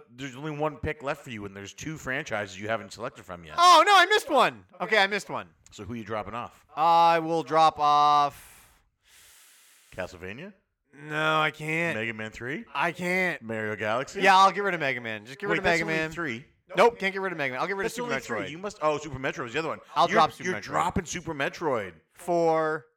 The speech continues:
Speaker 1: Well, I gotta, hold on. I gotta say my number two first.
Speaker 2: Okay.
Speaker 1: So actually, no. You. So we're both on three now. You've done three. I've done three.
Speaker 2: Yes.
Speaker 1: 'Cause you, you
Speaker 2: So now
Speaker 1: kicked
Speaker 2: it's to
Speaker 1: Super
Speaker 2: me.
Speaker 1: Metroid. You said,
Speaker 2: Yeah.
Speaker 1: "I'm sorry, Metroid." You know,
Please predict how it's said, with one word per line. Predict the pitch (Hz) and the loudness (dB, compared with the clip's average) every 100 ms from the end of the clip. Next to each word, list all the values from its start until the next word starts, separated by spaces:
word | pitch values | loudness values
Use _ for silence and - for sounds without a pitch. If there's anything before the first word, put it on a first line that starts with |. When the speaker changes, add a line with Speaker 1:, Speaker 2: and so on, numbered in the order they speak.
| _ _ | _ _
Speaker 1:
Well, | 131 120 | -4 0
I | 123 | 2
gotta, | 135 | 0
hold | 135 139 | -2 -4
on. | 113 | -6
I | |
gotta | 123 | -6
say | 123 139 | -8 -6
my | 131 | -6
number | 120 107 | -6 -10
two | 98 | -14
first. | 85 82 78 - - _ _ _ - | -16 -16 -16 -20 -20 _ _ _ -20
Speaker 2:
Okay. | - - _ | -18 -20 _
Speaker 1:
So | 170 | -2
actually, | 170 175 190 | 0 0 0
no. | 175 | 0
You. | 156 175 - | -2 -6 -12
So | - 151 | -8 -4
we're | 139 | -4
both | 131 156 156 | 0 0 0
on | 160 | -6
three | - 147 131 | -8 -8 -6
now. | 107 | -8
You've | 113 104 | -10 -8
done | 123 120 | -8 -8
three. | 123 123 120 | -8 -10 -6
I've | 113 | -6
done | 110 104 | -6 -10
three. | 107 107 131 | -12 -10 -4
Speaker 2:
Yes. | 120 76 | -4 -6
Speaker 1:
'Cause | 104 | -10
you, | 117 110 | -12 -12
you | 113 123 | -10 -10
Speaker 2:
So | - | -6
now | 151 | -2
Speaker 1:
kicked | 147 | 0
Speaker 2:
it's | - | -2
to | 156 | -4
Speaker 1:
Super | |
Speaker 2:
me. | 156 | -2
Speaker 1:
Metroid. | 127 123 120 | -4 -4 -6
You | 127 | -6
said, | - 123 107 - | -4 -6 -6 -10
Speaker 2:
Yeah. | 131 95 | -8 -8
Speaker 1:
"I'm | 104 | -8
sorry, | - 143 143 | 0 4 4
Metroid." | 139 135 139 135 135 123 | 2 -6 -2 0 0 -2
You | |
know, | 123 123 123 123 | -6 -4 -4 -6